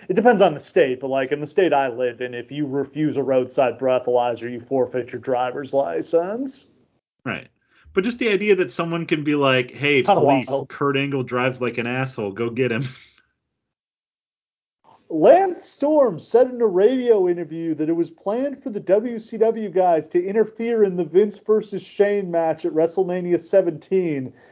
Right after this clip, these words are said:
Speaker 1: but Vince called it off because Shawn Stasiak did a radio interview saying he was going to be part of WrestleMania.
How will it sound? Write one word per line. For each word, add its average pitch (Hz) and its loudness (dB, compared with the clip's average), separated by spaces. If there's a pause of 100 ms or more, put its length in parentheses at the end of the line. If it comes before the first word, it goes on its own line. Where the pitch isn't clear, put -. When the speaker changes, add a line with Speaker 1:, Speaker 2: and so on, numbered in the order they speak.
(140)
Speaker 1:
but 185 4
Vince 254 2
called 233 4
it 220 2
off 208 2
because 180 -4
Shawn 214 0
Stasiak 175 0
did 185 6
a 180 4
radio 165 2
interview 131 -4
saying 147 -2
he 139 -10
was 139 -6
going 147 0
to 139 -4
be 139 -2
part 143 4
of 131 -2
WrestleMania. 135 -2